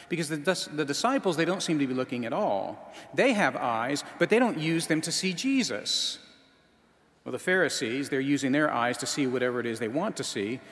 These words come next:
but the disciples, they don't seem to be looking at all, and as a result, they don't see Jesus. This is a different kind of blindness here in the middle of the passage. This is a blindness of negligence.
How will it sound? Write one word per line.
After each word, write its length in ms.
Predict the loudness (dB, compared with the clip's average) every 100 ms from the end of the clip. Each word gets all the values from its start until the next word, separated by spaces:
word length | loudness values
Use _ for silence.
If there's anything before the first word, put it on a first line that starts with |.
| -8
but 120 | -2
the 40 | -2
disciples, 460 | 2 4 2 4
they 120 | 4
don't 140 | 4 2
seem 140 | 0
to 60 | 0
be 100 | 2
looking 300 | 0 2 2
at 80 | 2
all, 320 | 4 2 2
and 400 | 0 0 0 -2
as 160 | -4
a 40 | -4
result, 520 | -4 0 0 0 -2
they 120 | -2
don't 240 | -2 -4 -6
see 220 | -8 -8
Jesus. 680 | -8 -6 -6 -8 -8 -8 -10 -18 -20 _ _ _ _ _
This 140 | -6 -4
is 120 | -4
a 40 |
different 320 | -4 -4 -8
kind 380 | -6 -4 -2 -2
of 140 | -4 -6
blindness 600 | -6 -4 -4 -6 -8 -8
here 220 | -6 -6
in 60 | -4
the 40 |
middle 240 | -6 -6
of 60 | -8
the 80 | -8
passage. 580 | -6 -6 -8 -12 -16 -20 -20 _ _ _ _ _ _ _
This 160 | -4 -2
is 100 | -2
a 40 |
blindness 840 | -2 0 0 0 0 -4 -6 -8 -8 -14 -20 -4
of 280 | -4 -4 -6
negligence. 1040 | -6 -4 -4 -6 -8 -8 -12 -10 -12 -12